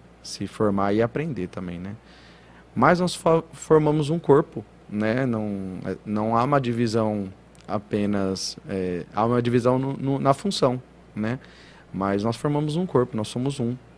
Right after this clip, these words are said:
né, com Cristo, né? Então, bendito seja Deus, né? É uma transição, é uma, algo sobrenatural, de vocação mesmo, né?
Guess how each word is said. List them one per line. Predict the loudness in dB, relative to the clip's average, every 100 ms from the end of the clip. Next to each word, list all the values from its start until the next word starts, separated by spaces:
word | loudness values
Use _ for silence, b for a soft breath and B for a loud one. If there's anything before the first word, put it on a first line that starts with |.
| -10
né, | -6 -6
com | -4 -8
Cristo, | -6 -6 -6 -8 -6
né? | -6
Então, | -6 -6 -6 -8 B B B B B
bendito | 2 2 0
seja | 0 2 0
Deus, | 0 0 -2
né? | -4 -4 -6 -12 -20 -20 B B B B B -6
É | -2 0
uma | -2 -2
transição, | -4 -4 -6 -4 -2 0
é |
uma, | 0 2
algo | 0 0
sobrenatural, | -2 2 2 2 2 2
de | 2
vocação | -4 -4 -2 2 4
mesmo, | 6 6 6 4
né? | 4 4 2 2 -2